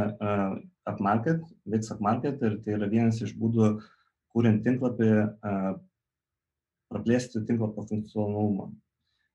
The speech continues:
Ir šiuo metu, e, Wix App Market'e yra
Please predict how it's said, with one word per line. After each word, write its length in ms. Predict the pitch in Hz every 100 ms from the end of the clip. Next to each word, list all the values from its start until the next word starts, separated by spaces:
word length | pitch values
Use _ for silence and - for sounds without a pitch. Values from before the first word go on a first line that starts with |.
| _ -
Ir 240 | 101 101 104
šiuo 180 | 104 123
metu, 280 | 113 120 110
e, 200 | - 104 95
Wix 200 | 117 107
App 100 | 101
Market'e 520 | 98 113 123 - 104 98 -
yra 240 | 98 104